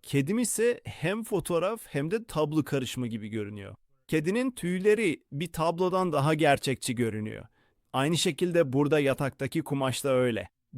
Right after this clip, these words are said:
Diğer seçenekte ise portre örneğinde olduğu gibi arka planı biraz değiştirmiş.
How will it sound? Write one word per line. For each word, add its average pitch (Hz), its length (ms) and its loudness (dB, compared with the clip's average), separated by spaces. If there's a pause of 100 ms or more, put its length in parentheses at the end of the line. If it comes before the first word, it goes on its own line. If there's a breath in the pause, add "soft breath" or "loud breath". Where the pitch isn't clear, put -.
Diğer 208 260 4
seçenekte 135 580 -2
ise 202 380 -2 (200)
portre 196 420 0
örneğinde 120 480 2
olduğu 113 360 0
gibi 214 340 4 (220)
arka 170 360 2
planı 196 340 0
biraz 113 340 0
değiştirmiş. 110 680 -6